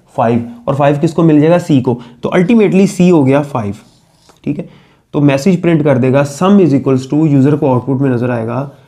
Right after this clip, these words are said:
sum is equals to, आगे परसेंटेज d लगा उसकी जगह पर, c की वैल्यू प्रिंट होनी है,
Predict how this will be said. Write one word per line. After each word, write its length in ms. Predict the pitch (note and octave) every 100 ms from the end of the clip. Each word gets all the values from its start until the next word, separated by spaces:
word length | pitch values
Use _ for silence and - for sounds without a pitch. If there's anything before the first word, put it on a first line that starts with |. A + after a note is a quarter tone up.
| _ _
sum 300 | - D#3 E3 F3
is 180 | D3+ B2+
equals 380 | B2 C3+ B2+ -
to, 200 | C#3 D3
आगे 180 | D3 B2+
परसेंटेज 400 | C3 B2+ C3 A#2+
d 140 | C3+ E3+
लगा 180 | E3 D#3+
उसकी 220 | D3+ D3
जगह 180 | C3+ B2+
पर, 140 | C3
c 320 | C3 - D#3+ D#3
की 120 | F3 B2+
वैल्यू 300 | B2+ B2 D3
प्रिंट 260 | D3+ E3+ E3
होनी 260 | D#3+ E3+
है, 120 | F3+